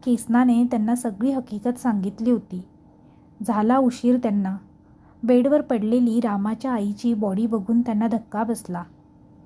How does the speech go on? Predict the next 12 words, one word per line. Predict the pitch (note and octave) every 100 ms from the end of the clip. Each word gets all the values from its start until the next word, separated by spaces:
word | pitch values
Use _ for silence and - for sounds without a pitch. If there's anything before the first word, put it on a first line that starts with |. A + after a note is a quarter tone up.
| -
"ए, | C#4
ए, | C4+ B3 C4 B3 - B3
खबरदार | A3 B3 B3 C#4+
पुढे | C#4 B3+ A#3+
येऊ | A#3 A3+
नको, | A#3 A3 F3+ E3+ _ _ -
नाहीतर | A3 A3 A#3+ B3
गोळ्या | G#3 G#3+ A#3
घालीन. | A#3 A3 G3 F3+ - _ _ - -
कोण | A#3+ D4+
हाईस | D4 B3 A#3+ -
तू? | A#3